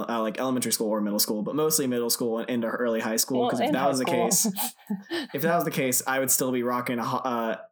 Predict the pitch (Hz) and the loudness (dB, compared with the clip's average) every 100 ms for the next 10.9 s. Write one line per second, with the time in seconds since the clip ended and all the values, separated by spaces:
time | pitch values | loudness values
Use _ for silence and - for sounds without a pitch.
0 | - 127 120 113 151 151 135 127 123 123 | -4 -2 0 -2 0 0 0 0 0 0
1 | 113 110 120 110 113 107 - - 120 127 | 0 0 0 0 -2 -4 -10 -4 -2 0
2 | 127 135 131 127 120 117 110 - - - | -2 -2 0 -2 -2 0 0 0 -2 -6
3 | - - 135 170 190 208 202 214 214 190 | -12 -6 -2 0 0 0 0 0 2 2
4 | 175 - 175 123 - - - _ - - | 0 0 0 0 -4 -8 -20 _ -20 -4
5 | 117 131 127 131 123 117 107 127 123 127 | -2 0 0 0 -2 -2 -2 -2 -2 -2
6 | - 143 139 135 127 131 120 120 127 120 | 0 0 0 -2 -2 0 -2 0 -2 0
7 | 123 113 120 135 139 139 135 127 151 151 | 0 0 0 0 0 0 -2 0 0 2
8 | 175 139 139 127 135 131 123 117 110 104 | 2 2 0 0 0 2 2 2 0 0
9 | 101 95 - 101 101 - - - - 131 | 0 2 2 2 -2 -4 -10 -12 -8 -4
10 | 139 147 135 135 120 - 131 127 120 | -2 -2 0 0 0 -2 0 0 -2